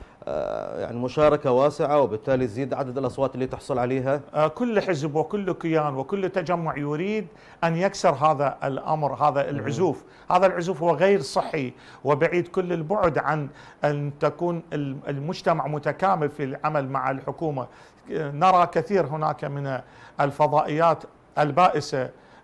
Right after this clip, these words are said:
Speaker 2: آه، تريد أن تجعل هناك فجوة بين ال-، الجماهير وبين الانتخابات، لكن أنا أجد أن هناك، آه، تحسن كثير في، في الوعي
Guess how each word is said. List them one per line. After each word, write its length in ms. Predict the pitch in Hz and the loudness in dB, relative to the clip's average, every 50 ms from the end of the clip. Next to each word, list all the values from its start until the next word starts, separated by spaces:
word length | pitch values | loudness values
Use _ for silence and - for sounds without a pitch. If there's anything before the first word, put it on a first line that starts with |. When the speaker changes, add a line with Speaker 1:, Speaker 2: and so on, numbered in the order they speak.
| _ | _
Speaker 2:
آه، 760 | 147 143 143 139 139 139 143 139 139 143 139 139 139 143 143 143 - | 2 4 4 4 4 2 0 -2 -2 -2 -2 -2 -4 -4 -6 -6 -4
تريد 320 | 151 156 180 208 190 - - - | -2 0 2 2 0 -2 -2 -4
أن 240 | 170 156 151 139 - | -6 -4 -4 -4 2
تجعل 440 | - 180 170 143 175 - 170 156 147 | 2 2 2 2 0 0 0 0 0
هناك 400 | 139 156 156 160 156 151 - 151 | -2 0 0 0 0 0 0 -4
فجوة 460 | 143 - 208 220 165 160 147 147 135 | 2 2 2 4 4 2 2 2 2
بين 300 | 117 135 135 139 139 135 | 2 0 -2 -2 -4 -6
ال-، 760 | 131 123 - - - - - - - 139 143 143 143 135 135 139 131 131 127 - 143 | -8 -8 -10 -14 -20 -20 -20 -10 -2 0 2 2 2 0 -2 -2 -4 -4 -4 -6 -6
الجماهير 640 | 143 127 151 147 147 151 147 135 147 165 160 151 147 | -4 -2 -2 0 0 0 0 0 0 0 0 0 2
وبين 400 | 143 143 139 143 151 147 143 143 | 2 2 2 2 0 -2 -2 -4
الانتخابات، 960 | 143 147 151 143 139 139 131 156 139 - 147 143 143 - 165 170 175 175 - - - - - - - - | -6 -6 -6 -8 -10 -8 -8 -10 -2 2 2 2 4 4 4 4 4 4 0 -4 -14 -20 -20 -20 -10 0
لكن 500 | 139 160 160 156 160 170 160 160 160 151 143 139 151 - - | 4 4 4 4 2 -2 -2 -2 -6 -8 -8 -10 -10 -4 -4
أنا 260 | 170 170 165 - - | -2 -2 0 -2 -2
أجد 220 | 175 156 165 135 | -2 -4 -6 -8
أن 220 | - - 151 151 147 | -8 -8 -8 -6 -6
هناك، 640 | 143 147 151 156 160 156 151 - 160 156 151 151 147 - - - - - _ - | -6 -4 0 0 0 0 0 -2 -2 -2 -2 -2 -4 -8 -16 -20 -20 -12 _ -2
آه، 80 | 143 | -2
تحسن 540 | 143 143 - 147 - 190 170 - - 175 160 | -2 -2 -4 -2 0 0 -2 0 -2 -2 -2
كثير 440 | - - 160 147 - 170 165 147 135 | 0 -2 -2 -2 -2 0 0 0 0
في، 400 | - - - 135 135 131 127 123 - - | -2 -4 -8 -8 -6 -6 -8 -10 -14 -10
في 80 | - 143 | -8 -6
الوعي 520 | 139 131 120 127 156 156 147 175 185 196 | -6 -6 -2 2 2 2 2 0 -4 -6